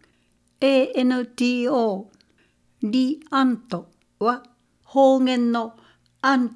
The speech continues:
ト、ありがとうの響きが好きで店名にしました。また、リには、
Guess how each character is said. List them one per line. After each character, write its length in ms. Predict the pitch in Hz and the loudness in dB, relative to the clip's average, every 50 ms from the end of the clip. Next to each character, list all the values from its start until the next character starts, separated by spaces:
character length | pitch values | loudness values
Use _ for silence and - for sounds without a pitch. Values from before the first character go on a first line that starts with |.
| - _ _ | -14 _ _
ト、 240 | - 240 - - - _ _ _ _ _ _ _ _ _ _ _ _ _ _ _ - | -4 -4 -4 -6 -14 _ _ _ _ _ _ _ _ _ _ _ _ _ _ _ -4
あ 100 | 196 214 | -2 0
り 180 | 220 269 269 269 | 0 2 2 2
が 180 | 277 269 214 | 2 0 -2
と 420 | - - - 170 147 143 139 - _ _ _ _ _ - | -4 -6 -6 -6 -6 -6 -8 -12 _ _ _ _ _ -6
う 20 | 220 | -4
の 220 | 226 254 247 240 - | -4 -4 -4 -8 -10
響 360 | - - 220 202 254 233 233 | -8 -6 -2 -2 -2 -2 -2
き 100 | - 254 | -4 -4
が 120 | 247 247 233 | -2 -2 -4
好 220 | 226 - - - | -4 -6 -8 -6
き 140 | - 247 226 | -6 -4 -4
で 140 | 185 175 - | -4 -4 -6
店 360 | - - 220 226 214 220 220 | -4 -2 -2 -2 0 0 -2
名 200 | 214 220 214 202 | -2 -2 -2 -4
に 120 | 202 196 | -6 -6
し 140 | 180 - 196 | -6 -6 -6
ま 160 | 190 175 170 | -4 -4 -6
し 160 | 160 - - | -6 -10 -14
た。 160 | - - 147 - _ _ _ _ _ _ _ _ _ _ _ _ _ _ _ _ _ _ _ _ _ _ _ _ _ _ _ _ _ - | -16 -16 -16 -16 _ _ _ _ _ _ _ _ _ _ _ _ _ _ _ _ _ _ _ _ _ _ _ _ _ _ _ _ _ -4
ま 200 | 190 202 202 202 | -2 -2 -2 -4
た、 320 | - - 262 240 226 - _ _ _ _ _ _ _ _ _ _ | -4 -4 -4 -4 -4 -6 _ _ _ _ _ _ _ _ _ _
リ 460 | - 202 240 269 269 262 302 - - - - | -2 2 4 4 4 2 0 -4 -10 -6 -2
に 220 | 254 247 262 247 | 0 2 2 2
は、 240 | 214 190 180 170 175 | 0 -2 -6 -8 -10